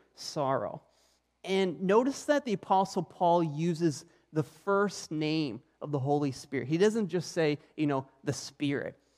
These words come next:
but he says the Holy Spirit of God. And if you've ever been called by your first name by your parents before,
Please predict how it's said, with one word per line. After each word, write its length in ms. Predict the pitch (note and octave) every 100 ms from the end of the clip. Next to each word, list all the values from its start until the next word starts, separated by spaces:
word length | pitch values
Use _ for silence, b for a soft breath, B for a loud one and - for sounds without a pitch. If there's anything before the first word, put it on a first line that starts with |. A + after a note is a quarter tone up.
| _ -
but 120 | D#3+
he 100 | E3
says 440 | - F#3+ F3+ D3
the 160 | C3+ D3
Holy 580 | C3 E3+ G#3 A#3+ A3 F#3
Spirit 600 | - - - D3 C3+ C3+
of 200 | C#3 C3
God. 400 | C3+ C3 - - - _ _ _ _ _
And 120 | F3+ G3
if 120 | G#3
you've 140 | G#3
ever 220 | A#3 C4
been 200 | B3 A#3
called 520 | - - F#3+ F3 G3 D3
by 160 | D#3+
your 200 | D#3 D3
first 520 | - - E3+ F#3 -
name 360 | D3 D3+ F3+ F3
by 180 | C#3 C#3+
your 160 | D3
parents 500 | C#3+ - E3+ G#3 G#3
before, 460 | - F#3+ F3+ F#3 G#3